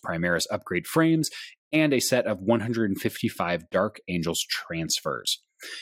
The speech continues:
Vashtor the Archfane is the new demon in the Warhammer forty thousand universe, described by Games Workshop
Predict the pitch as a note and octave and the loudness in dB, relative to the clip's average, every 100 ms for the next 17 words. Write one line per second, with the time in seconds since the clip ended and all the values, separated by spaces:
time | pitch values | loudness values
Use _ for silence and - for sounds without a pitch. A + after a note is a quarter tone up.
0 | - G2 G#2+ - B2+ G#2+ F#2+ F2 F2 - | -4 0 2 2 2 2 4 2 2 -2
1 | G2+ B2+ A2 G2 G2+ F#2 F2+ F#2 F2+ E2+ | 0 2 2 4 2 4 2 4 2 0
2 | F2 - - G2+ E2+ F#2+ F2 F2+ E2+ E2 | -2 -6 -4 -2 0 0 0 0 -2 -2
3 | E2+ D#2 D#2+ D2+ D#2 F2 A2 C#3+ - A2+ | -2 -2 -2 -2 0 0 2 0 0 -2
4 | - A2 G#2 F#2 E2 F#2 G#2 - F2+ - | 0 0 0 0 0 0 -2 -2 -4 -2
5 | - F2 | 0 -2